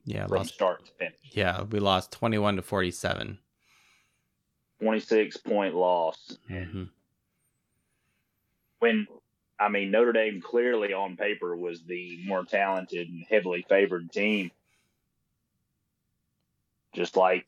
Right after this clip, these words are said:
Speaker 2: this past Saturday, and we just got our heads kicked in
Speaker 1: Mm-hmm.
Speaker 2: and just had no confidence.
Speaker 1: Well, and what's crazy about the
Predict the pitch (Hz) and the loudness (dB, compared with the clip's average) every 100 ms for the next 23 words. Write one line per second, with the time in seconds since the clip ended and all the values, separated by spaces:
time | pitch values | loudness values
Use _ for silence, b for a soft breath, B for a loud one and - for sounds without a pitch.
0 | _ - 92 - 101 98 117 117 98 82 | _ -8 -4 2 2 4 4 4 2 -2
1 | - - 87 87 85 87 82 _ _ _ | -8 -14 -10 -10 -8 -8 -8 _ _ _
2 | _ _ _ _ _ _ _ _ 104 117 | _ _ _ _ _ _ _ _ 0 2
3 | 107 98 113 123 110 90 - 110 - - | 4 4 4 4 4 -2 -2 -2 -2 -6
4 | 90 82 - _ _ _ - 95 90 95 | -8 -8 -14 _ _ _ -12 -12 -10 -12
5 | 92 90 90 85 82 - _ _ _ _ | -8 -6 -6 -6 -12 -16 _ _ _ _
6 | _ _ _ _ - 107 98 101 101 110 | _ _ _ _ 0 2 2 0 2 4
7 | 120 113 110 113 107 101 92 87 _ _ | 4 2 2 2 2 -2 -8 -10 _ _
8 | _ _ _ _ _ _ _ _ _ _ | _ _ _ _ _ _ _ _ _ _
9 | _ _ _ _ _ _ - 139 147 107 | _ _ _ _ _ _ -8 0 2 4
10 | 151 147 - 202 226 202 147 123 | 2 -2 2 2 4 4 4 4